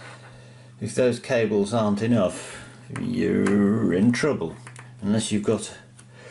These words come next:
a socket to socket adapter. I guess it's just cheaper to make it that way, and for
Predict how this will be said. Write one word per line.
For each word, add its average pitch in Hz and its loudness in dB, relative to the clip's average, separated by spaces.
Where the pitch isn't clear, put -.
a 107 2
socket - -2
to 107 -4
socket 113 -2
adapter. 87 -4
I 101 -2
guess 104 -4
it's 98 -4
just - -4
cheaper 107 0
to 110 0
make 113 0
it 71 -2
that 82 -6
way, 90 -2
and 95 -4
for 92 -4